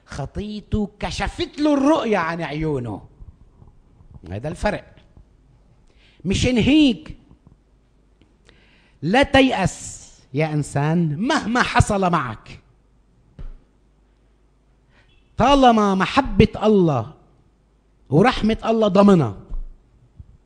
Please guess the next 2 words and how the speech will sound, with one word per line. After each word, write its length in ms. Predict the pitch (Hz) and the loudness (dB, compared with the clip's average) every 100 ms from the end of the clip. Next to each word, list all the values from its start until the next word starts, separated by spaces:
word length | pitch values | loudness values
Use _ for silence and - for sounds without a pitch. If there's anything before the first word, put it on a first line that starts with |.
| _ _ - - - 117 | _ _ -20 -20 -16 -2
ضامنينها. 500 | 151 185 240 131 85 - _ _ _ _ _ - _ _ _ | 0 2 -2 -6 -10 -20 _ _ _ _ _ -20 _ _ _
انتبهوا، 420 | - 196 139 104 | -10 -4 -4 -4